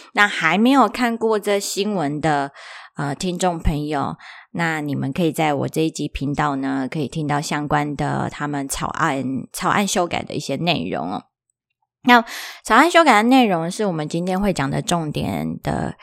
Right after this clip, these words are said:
一个方向，那还有一个就是未来退休生活。嗯，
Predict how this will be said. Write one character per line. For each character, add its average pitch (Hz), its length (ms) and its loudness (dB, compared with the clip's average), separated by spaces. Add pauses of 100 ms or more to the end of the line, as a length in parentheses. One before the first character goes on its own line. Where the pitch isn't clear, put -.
(120)
一 160 80 -6
个 185 100 2
方 208 220 4
向， 226 300 2 (260)
那 180 140 0
还 170 160 0
有 160 100 2
一 151 100 0
个 156 120 2
就 156 160 0
是 170 160 0
未 160 240 4
来 143 160 0
退 180 200 -2
休 151 300 -2
生 165 320 -2
活。 139 480 -2 (640)
嗯， 214 520 -4